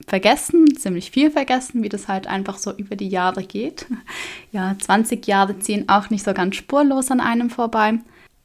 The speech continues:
Und als dann im November Peanut bei uns eingezogen ist, habe ich mich wieder daran erinnert, dass das ja was wäre, das ihr helfen könnte.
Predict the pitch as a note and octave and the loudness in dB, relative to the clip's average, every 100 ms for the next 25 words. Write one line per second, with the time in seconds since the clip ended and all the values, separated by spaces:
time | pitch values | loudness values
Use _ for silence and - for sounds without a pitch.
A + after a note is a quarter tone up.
0 | _ _ _ A#3+ A#3+ A#3 A3 A#3 A#3+ B3+ | _ _ _ 2 2 4 2 2 2 4
1 | A#3 G#3+ G#3 A#3 C4 B3+ - C#4 C#4 C4+ | 4 2 2 4 2 0 -2 4 6 4
2 | - - _ A3+ G#3+ - G#3+ - G#3 C4+ | 0 -16 _ -2 0 0 -2 -2 0 4
3 | D4 G#3+ - F3+ F#3 F#3 G#3 E4+ - - | 4 2 -6 -4 -4 -4 -2 -2 -4 -18
4 | - - _ _ - A#3 B3 A#3 B3+ A#3+ | -20 -20 _ _ 0 2 2 -2 -2 -2
5 | A#3+ A#3+ A#3 G#3+ G#3+ G3+ G3+ G3 A3 A3 | -2 -2 0 0 0 -2 -2 -2 0 -2
6 | G#3 G3+ - G#3 A3 - G#3+ G#3 - G#3 | -4 -10 -4 -2 -2 -4 -4 -6 -8 -4
7 | F#3+ G3 G3+ - G3 G#3 G3 G3 G3+ - | -4 -4 -8 -10 -10 -6 -6 -6 -10 -8
8 | - - - | -8 -8 -10